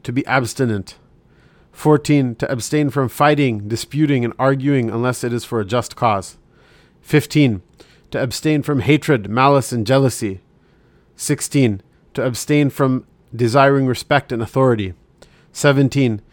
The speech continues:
to fulfill one's promises. Eighteen, to be forbearing. Nineteen, to be far-sighted.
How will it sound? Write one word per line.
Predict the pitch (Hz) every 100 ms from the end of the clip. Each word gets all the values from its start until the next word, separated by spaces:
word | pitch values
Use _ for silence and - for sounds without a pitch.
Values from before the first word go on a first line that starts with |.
| _ -
to | 120
fulfill | 139 131 151 147
one's | 135 117
promises. | - 127 123 117 107 78 - _ _ _ _ _
Eighteen, | 151 147 - 143 113 107 -
to | 127
be | 135
forbearing. | - 143 123 139 143 135 107 101 _ _ _ _ -
Nineteen, | 123 143 143 147 135 110 110
to | 131
be | 127
far-sighted. | - 143 135 - 131 123 98